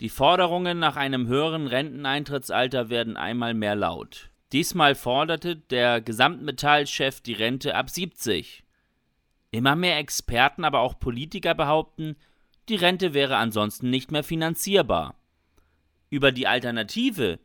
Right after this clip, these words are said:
nämlich die Rente aus Steuerzuschüssen zu finanzieren, redet fast keiner. Das liegt wohl vor allem daran, dass die Steuergelder schon fest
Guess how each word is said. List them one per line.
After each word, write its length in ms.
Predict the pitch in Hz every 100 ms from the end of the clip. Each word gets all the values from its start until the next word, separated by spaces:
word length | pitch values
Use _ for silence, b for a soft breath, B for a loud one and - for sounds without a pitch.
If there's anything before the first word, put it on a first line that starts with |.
| _ _ _ _
nämlich 320 | 107 113 117 -
die 140 | 113
Rente 440 | 104 143 226 185
aus 140 | 117 107
Steuerzuschüssen 920 | - 190 240 - 185 - 147 - 131
zu 120 | 135
finanzieren, 680 | - 120 110 101 - 107 117
redet 320 | 110 113 120
fast 260 | 160 160 -
keiner. 480 | 180 170 120 82 - _ _ _ _ B B B _
Das 220 | 202 -
liegt 220 | 220 -
wohl 180 | 196 202
vor 160 | 202 151
allem 300 | 165 160 139
daran, 640 | 127 147 151 160 156 151 _ _ -
dass 140 | 156
die 100 | 196
Steuergelder 720 | - 170 165 165 151 151 147
schon 300 | 143 139 131
fest 560 | - 160 170 - -